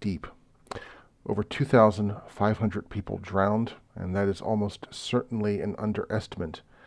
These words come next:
Many of them were immigrants from the Bahamas, working in the fields around Okeechobee. They were unknown to the people around them.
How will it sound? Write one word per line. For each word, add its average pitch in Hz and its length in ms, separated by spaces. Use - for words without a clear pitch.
Many 117 300
of 117 140
them 117 200
were 113 160
immigrants 101 480
from - 240
the 98 80
Bahamas, 98 720
working 107 380
in 98 260
the 95 80
fields 98 420
around 90 240
Okeechobee. 110 640
They 98 160
were 98 160
unknown 107 480
to - 100
the 104 80
people 110 340
around 101 340
them. 113 260